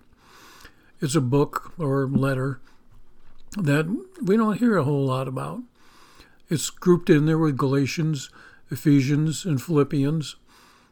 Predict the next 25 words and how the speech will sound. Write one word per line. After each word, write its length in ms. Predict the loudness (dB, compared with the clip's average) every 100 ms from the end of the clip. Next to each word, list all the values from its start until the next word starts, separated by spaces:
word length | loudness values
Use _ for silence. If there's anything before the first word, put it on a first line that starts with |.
| _ -20 -20 _ _ -4
and 280 | 2 4 4
they're 160 | 2
all 80 | 2
about 240 | 0 -2
the 80 | -2
same 340 | -2 0 0 0
size. 680 | -2 -2 -2 -2 -4 -6 -12 -20 -20 -20 -20 -18 -18 -18 -4
And 580 | 2 2 2 0 -4 -10 -18 -20 -20 -10
those 360 | -2 2 0 -2
three 340 | 0 2 2 2 -4 -10
all 200 | -6 -4
have 440 | 0 0 0 -4 -12 -16 -16 -18 -14 -14 -14 -8
verses 480 | 0 0 2 0 0
or 60 | -2
passages 720 | 0 0 0 -2 -2 -2 -2 -10 -20 -20 -20 -20 _
that 100 | 0
we're 240 | 2 2 0
pretty 240 | 0 -2
familiar 420 | 0 2 4 2
with, 300 | 0 -2 -10 -12 -10 -10 -14 -20 -20 -4
but 160 | -4
not 320 | 0 0 0 0
so 120 | 0
much 260 | 0 -2
Colossians. 800 | -4 -2 0 -2 -4 -8 -10 -14